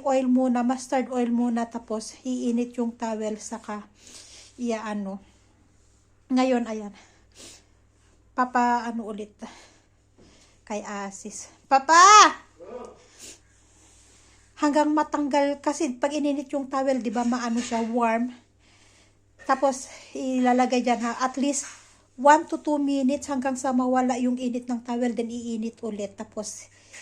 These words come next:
ilalagay ulit. So, ganun yung ginagawa. Ano siya? Ah, ito yung Nepali way. Kung paano sila magtanggal ng lamig sa katawan. Sa katawan ng, kahit sa bata.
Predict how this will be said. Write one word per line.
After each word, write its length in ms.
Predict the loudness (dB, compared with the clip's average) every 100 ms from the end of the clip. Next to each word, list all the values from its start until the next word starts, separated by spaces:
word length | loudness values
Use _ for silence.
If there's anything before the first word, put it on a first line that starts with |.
| -10
ilalagay 640 | -4 -2 0 -4 -6 -8 -10
ulit. 280 | -14 -14 -16
So, 200 | -8 -2
ganun 280 | 0 2 4
yung 160 | 2 0
ginagawa. 640 | -4 -6 -8 -12 -12 -16 -18 -20 _ -20 -20 -18 -16 -18 -10 -2
Ano 280 | 0 0
siya? 360 | -4 -4 -2 -2 -4 -14 -20 -20 -20 -20 -20 -20 -14 0
Ah, 200 | 2 2
ito 240 | 0 2
yung 280 | 2 2 0
Nepali 480 | 0 2 2 2 2
way. 360 | 2 2 2 0 -4 -18 -20 _ _ -20 -20 -20 -4
Kung 260 | -2 0
paano 320 | 0 2 2 0
sila 320 | 0 0 0
magtanggal 640 | -2 -4 -4 0 0 0
ng 320 | 0 0 0
lamig 460 | 0 0 0 0 -4
sa 180 | -14 -10
katawan. 640 | -10 -8 -8 -6 -6 -8 -14 -20 -20 -20 -20 -20 -20 -20
Sa 220 | -6 -4
katawan 580 | -4 -4 0 0 0 -2
ng, 220 | -2 -4 -6 -8 -14 0
kahit 300 | 4 4 2
sa 100 | 2
bata. 480 | 2 2 0 -4